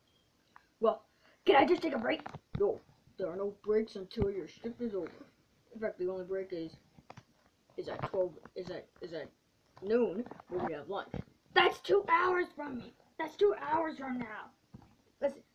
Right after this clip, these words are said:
I have to go. Oh no! Stop right there, or you're fired. You don't have to fire me, 'cause I quit.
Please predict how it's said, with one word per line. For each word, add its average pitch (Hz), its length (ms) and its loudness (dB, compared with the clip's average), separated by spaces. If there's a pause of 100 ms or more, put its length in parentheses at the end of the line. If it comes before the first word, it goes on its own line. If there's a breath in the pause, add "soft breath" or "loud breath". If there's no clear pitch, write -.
(140)
I 277 60 -2
have 311 200 0
to 240 80 -2
go. 262 220 -4 (240)
Oh 320 180 12
no! 262 340 8 (420)
Stop 294 260 8
right 339 200 10
there, 262 300 4 (140)
or 277 160 8
you're 339 240 10 (180)
fired. 262 420 2
You 359 120 12
don't 349 120 10
have 247 120 4
to 240 80 -6
fire 247 260 4
me, 240 140 2
'cause 277 260 4
I 453 320 4
quit. 415 440 2